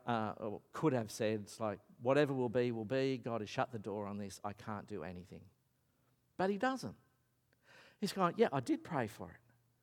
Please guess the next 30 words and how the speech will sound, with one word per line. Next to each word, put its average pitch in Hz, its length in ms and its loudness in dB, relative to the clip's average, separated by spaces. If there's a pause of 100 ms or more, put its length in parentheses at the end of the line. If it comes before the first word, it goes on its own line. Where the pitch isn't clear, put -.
(120)
And 262 100 -2
yeah, 269 180 2
I 135 100 4
do 233 200 0
wanna 165 380 2 (320)
fulfill 214 340 6
my 156 220 6
prayer. 240 420 8
I, 135 240 8
I 110 40 2
genuinely 151 420 2
pray 110 240 4
for 185 180 2
it. 208 60 4
I 135 100 6
want 123 280 0
to 131 200 0 (220)
make 127 280 2
it 151 80 2
happen." 160 540 4 (320)
So - 180 6
what 240 180 8
does 208 160 2
he 175 100 2
say? 139 440 4 (960)
"Stay 208 500 2
here 190 280 2
for 165 140 2
the 131 80 4
night. 101 400 -4